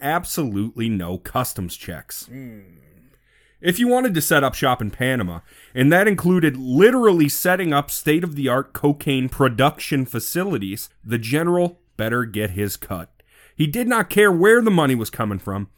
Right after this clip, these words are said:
Speaker 1: but he knew in order to stay in power, money had to come in constantly, and the hottest currency of the day was the United States dollar.
Speaker 2: Damn.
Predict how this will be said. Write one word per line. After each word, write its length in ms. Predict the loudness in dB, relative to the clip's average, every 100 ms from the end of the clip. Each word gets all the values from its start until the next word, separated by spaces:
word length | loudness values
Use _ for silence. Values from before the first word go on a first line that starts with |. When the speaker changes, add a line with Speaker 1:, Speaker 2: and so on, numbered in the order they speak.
| -4
Speaker 1:
but 120 | -2
he 120 | 2
knew 240 | 6 6
in 100 | 4
order 340 | 2 0 0 0
to 120 | -4
stay 320 | -4 -2 0
in 100 | -2
power, 640 | -2 -2 0 2 0 0 -6 _ -12
money 380 | -4 0 2 2
had 240 | 0 -2
to 60 | -4
come 340 | -8 -4 -2
in 160 | 0 -2
constantly, 880 | -2 0 0 -2 -6 -8 -8 -8 -10 _ _ -10
and 180 | -6 -4
the 60 |
hottest 420 | -2 0 0 -4
currency 500 | -4 0 0 0 0
of 140 | 0 -2
the 60 |
day 420 | -2 0 2 0 -4 _ _ _
was 180 | -10 -6
the 80 | -2
United 480 | 0 2 0 -2 -6
States 320 | -8 -8 -8
dollar. 460 | -2 0 0 -2 -14 _
Speaker 2:
Damn. 380 | -12 -10 -10